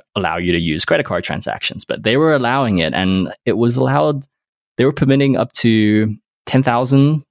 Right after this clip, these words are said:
dollars per day of gift cards with a credit card, up to a twenty-five thousand dollar annual limit. And I think that was when I found it. Before then, I think the limits were even higher. But essentially,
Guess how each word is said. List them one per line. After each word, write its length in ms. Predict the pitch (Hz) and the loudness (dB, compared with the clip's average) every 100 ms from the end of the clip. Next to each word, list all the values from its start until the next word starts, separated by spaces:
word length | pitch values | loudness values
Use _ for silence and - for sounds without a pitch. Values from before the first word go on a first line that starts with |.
| - | -4
dollars 400 | 110 113 139 139 | 0 0 0 -4
per 200 | - 104 | -2 -2
day 420 | 101 110 185 185 - | -2 -2 -4 -6 -6
of 160 | 123 104 | -4 0
gift 180 | 117 - | -2 0
cards 460 | - 165 180 - | -2 0 0 -2
with 140 | 123 120 | 0 0
a 20 | |
credit 240 | - 127 | 0 -2
card, 320 | 139 156 190 - _ - | 0 0 0 -4 _ -4
up 140 | 123 | -2
to 260 | - 123 113 | 2 4 4
a 40 | |
twenty-five 440 | - 123 120 113 107 | 2 0 0 -2 0
thousand 500 | 107 104 107 101 98 | 0 2 2 2 2
dollar 480 | 101 101 101 95 - _ _ _ - | 0 2 2 0 -2 _ _ _ -8
annual 320 | 107 110 104 | -4 -2 -2
limit. 300 | 104 143 98 - | 0 0 0 0
And 100 | 107 | -2
I 60 | |
think 260 | 110 135 - _ _ - | 0 -2 -4 _ _ -4
that 140 | 139 | 0
was 100 | 160 | 0
when 100 | 113 | -2
I 140 | 110 143 | -2 -2
found 300 | 117 98 92 | -2 0 0
it. 80 | |
Before 280 | 98 - 120 | -2 0 0
then, 220 | 123 110 | 2 0
I 80 | 98 | -2
think 180 | 104 117 | 0 0
the 60 | 104 | 0
limits 340 | 98 120 - | 2 2 2
were 120 | 117 | 0
even 180 | 104 92 | 0 -2
higher. 400 | 95 131 107 90 | -2 -2 -2 -4
But 240 | 104 95 - _ _ _ _ - | -2 -4 -4 _ _ _ _ -6
essentially, 640 | 139 - 131 127 107 98 | -2 0 0 2 0 0